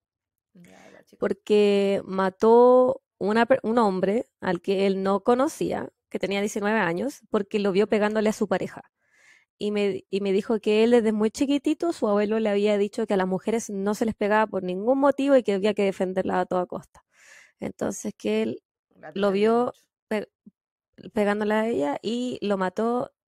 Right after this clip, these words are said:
Speaker 2: de pura golpe en la cabeza, con sus propias
Speaker 1: Igual
Speaker 2: manos y sus
Speaker 1: había, hay un
Speaker 2: pies.
Speaker 1: tema de control de ira por ahí.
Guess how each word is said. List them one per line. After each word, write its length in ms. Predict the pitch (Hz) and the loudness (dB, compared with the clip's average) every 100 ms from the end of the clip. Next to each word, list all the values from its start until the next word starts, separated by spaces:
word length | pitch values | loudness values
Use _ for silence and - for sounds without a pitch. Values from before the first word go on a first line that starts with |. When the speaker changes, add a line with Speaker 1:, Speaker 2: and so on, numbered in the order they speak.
| _ | _
Speaker 2:
de 240 | - 190 190 | -10 -6 -4
pura 320 | 233 262 254 _ | -2 -4 -4 _
golpe 600 | 208 220 226 - 226 220 - | -6 -4 -4 -6 -6 -4 -4
en 240 | 196 190 | -6 -4
la 80 | 185 | -6
cabeza, 500 | - - - - _ _ _ _ _ - | -8 -10 -12 -14 _ _ _ _ _ -8
con 140 | 190 | -8
sus 160 | 180 196 - | -8 -12 -10
propias 300 | 214 214 202 | -8 -6 -6
Speaker 1:
Igual 260 | 185 190 | -4 -4
Speaker 2:
manos 160 | 190 180 | -4 -6
y 40 | |
sus 80 | 180 | -8
Speaker 1:
había, 180 | 175 - | -12 -14
hay 160 | - 175 | -18 -20
un 80 | 156 | -14
Speaker 2:
pies. 120 | 180 | -12
Speaker 1:
tema 200 | 185 175 | -12 -16
de 160 | 165 | -18
control 360 | 156 165 175 175 | -18 -20 -20 -20
de 100 | 175 | -18
ira 340 | 214 180 165 220 | -18 -18 -20 _
por 140 | 180 | -18
ahí. 180 | 190 151 | -18 -18